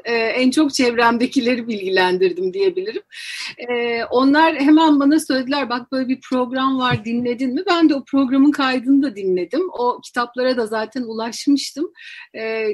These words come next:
gerçekten Mihri'nin hayatında o kadar çok anekdot var ki herkes yani kendi ilgi alanına göre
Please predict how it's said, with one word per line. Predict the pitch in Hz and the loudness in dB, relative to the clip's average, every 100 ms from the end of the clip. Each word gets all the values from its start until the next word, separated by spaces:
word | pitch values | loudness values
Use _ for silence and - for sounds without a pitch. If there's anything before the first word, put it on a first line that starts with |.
| 220 | -4
gerçekten | 240 370 403 381 277 247 | 0 0 2 2 2 2
Mihri'nin | 247 269 311 320 | 4 6 6 6
hayatında | 339 330 285 285 | 6 2 0 -2
o | 254 | 0
kadar | 302 339 359 | 0 2 2
çok | 381 - 254 | 0 0 0
anekdot | 262 269 - 285 - | 2 0 -2 -4 -2
var | 381 480 415 | -4 -4 -4
ki | 302 381 | -4 -4
herkes | - 330 370 330 - 311 381 294 | -2 -2 0 -2 0 0 0 -4
yani | 247 247 262 285 277 175 226 | -2 -2 -2 -2 -4 -8 -6
kendi | 277 269 269 269 | 0 2 4 2
ilgi | 269 262 262 247 | 0 -2 -2 -2
alanına | 277 285 302 320 | 0 4 4 4
göre | 285 277 339 | 0 -2 -4